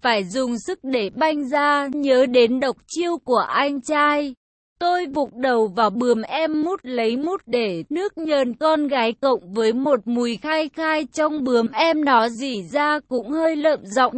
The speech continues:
nhưng lúc đó tôi đã như mê đi, chả biết sạch bẩn là gì nữa. Cứ mút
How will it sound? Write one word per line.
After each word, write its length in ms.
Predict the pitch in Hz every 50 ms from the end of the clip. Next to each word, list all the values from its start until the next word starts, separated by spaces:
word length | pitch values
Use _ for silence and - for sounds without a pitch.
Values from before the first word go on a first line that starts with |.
| 269
nhưng 240 | 277 302 311 302 302
lúc 260 | 311 320 339 381 -
đó 420 | - - 233 233 220 214 214 240 269 247 _
tôi 220 | - 349 349 349 339
đã 240 | 262 277 247 202 254
như 300 | 285 311 320 320 320 285
mê 360 | 285 302 302 302 302 302 302
đi, 520 | 233 226 262 285 294 294 294 294 285 254 -
chả 240 | - 320 269 233 208
biết 260 | 214 240 302 359 392 - - -
sạch 160 | 311 233 - -
bẩn 400 | 185 226 240 226 202 180 123 151
là 300 | 220 277 285 277 262 247
gì 300 | 214 175 185 220 220 214
nữa. 460 | 196 202 202 208 - - 208 311 330 - _ _ _ _ _ _ _ _
Cứ 220 | - 277 269 277 285
mút 240 | 302 320 370 392